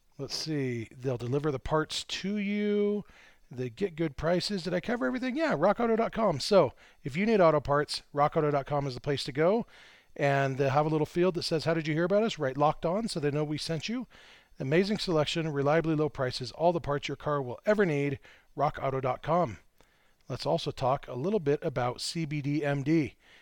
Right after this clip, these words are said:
It doesn't matter if you're a professional athlete, a stay-at-home parent, or you spend eight hours a day in an uncomfortable office chair.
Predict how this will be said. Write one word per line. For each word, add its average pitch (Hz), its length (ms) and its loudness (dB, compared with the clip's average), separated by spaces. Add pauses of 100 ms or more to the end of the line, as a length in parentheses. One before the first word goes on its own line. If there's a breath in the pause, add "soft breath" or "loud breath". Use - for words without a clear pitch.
(140 soft breath)
It 147 80 -4
doesn't 147 200 2
matter 139 160 2
if 131 120 -4
you're 131 80 -2
a - 40 -4
professional 160 460 0
athlete, 143 380 0
a 135 40 -4
stay-at-home 143 460 0
parent, 135 360 -2
or 147 120 -6
you 151 80 -4
spend 151 300 -2
eight 208 160 6
hours 170 360 6
a 147 40 -6
day 135 260 0
in 139 200 -6
an 123 140 -10
uncomfortable 156 520 -2
office 147 300 -2
chair. 151 340 0